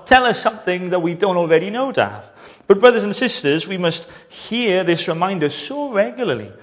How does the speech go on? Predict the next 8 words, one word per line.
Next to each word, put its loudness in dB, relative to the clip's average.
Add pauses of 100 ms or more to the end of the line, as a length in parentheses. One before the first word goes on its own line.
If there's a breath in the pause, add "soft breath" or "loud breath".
(400 loud breath)
because -6
we -8
so -6
often -6
forget -10
it, -14 (340)
don't -12
we? -10